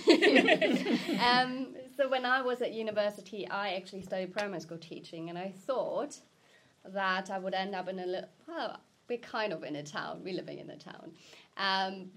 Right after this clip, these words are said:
but I would be teaching primary school children and not really actually knowing that if I would be doing that, I would be really bored.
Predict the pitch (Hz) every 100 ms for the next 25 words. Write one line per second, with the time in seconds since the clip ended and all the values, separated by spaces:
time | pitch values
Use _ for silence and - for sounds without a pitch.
0 | - 196 180 190 190 196 190 - 175 175
1 | 175 - 220 214 196 190 196 185 185 185
2 | 180 185 180 190 175 175 165 170 175 -
3 | - 180 180 180 - 247 - 226 226 214
4 | 208 - - 208 202 180 190 190 190 185
5 | 180 175 170 156 180 - _ _ _ _
6 | _ - - 208 185 170 165 160 160 160
7 | 143 160 160 170 165 165 165 156 151 160
8 | 156 147 214 -